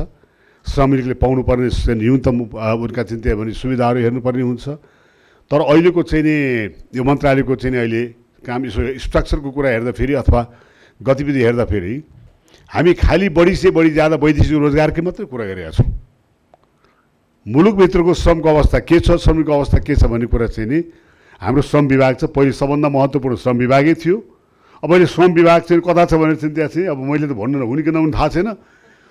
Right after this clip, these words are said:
तर त्यो छ, कमजोरको अवस्था छ। त्यस हुनाले मैले के भने, यो त के हो, यसको नामै वैदेशिक रोजगार मन्त्रालय राख्ने क्या भने चाहिँ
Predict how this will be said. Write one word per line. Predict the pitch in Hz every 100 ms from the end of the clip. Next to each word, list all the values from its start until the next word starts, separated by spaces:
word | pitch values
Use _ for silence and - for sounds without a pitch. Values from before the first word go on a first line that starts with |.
| _
तर | 165 175 135 - _ _ _ _ _ 185
त्यो | - 196
छ, | - 113
कमजोरको | - 147 117 120 104
अवस्था | 92 - 92
छ। | 82 80 73 _ _ _ _ _ _ _ -
त्यस | 185 180
हुनाले | 196 185 170
मैले | 160 160
के | 165
भने, | 147 175 170
यो |
त | 151
के | - 175
हो, | 117
यसको | 113
नामै | 151 156 175
वैदेशिक | 170 165 143 160
रोजगार | 160 156
मन्त्रालय | 160 165 160 147
राख्ने | 160 156
क्या | 156
भने | 110 117 143
चाहिँ | 139 185